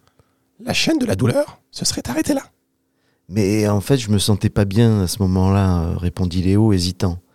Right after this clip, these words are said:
Speaker 2: Et Noisette lui sourit.
Speaker 1: Je comprends. Mais quand tu es dans une situation comme celle-là, demande-toi ce que tu veux vraiment, au fond de toi. Par exemple,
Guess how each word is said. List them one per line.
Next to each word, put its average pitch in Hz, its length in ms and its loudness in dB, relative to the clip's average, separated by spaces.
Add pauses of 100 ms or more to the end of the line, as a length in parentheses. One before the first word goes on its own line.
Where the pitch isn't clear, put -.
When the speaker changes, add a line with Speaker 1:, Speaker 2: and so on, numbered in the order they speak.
(500)
Speaker 2:
Et 69 80 -20
Noisette 80 440 -2
lui - 100 -6
sourit. 117 480 0 (680)
Speaker 1:
Je - 160 -8
comprends. 254 580 0 (580)
Mais 247 80 -8
quand 302 140 -2
tu - 140 -6
es 294 40 -4
dans 240 100 0
une 190 140 -2
situation 220 480 -2
comme 208 180 -2
celle-là, 202 400 -2 (440)
demande-toi 285 520 0
ce - 140 0
que - 140 -4
tu - 180 -2
veux 247 140 2
vraiment, 233 440 0 (540)
au 226 80 -2
fond - 180 -4
de 208 60 -4
toi. 180 280 -6 (280)
Par 202 120 -8
exemple, 254 320 -2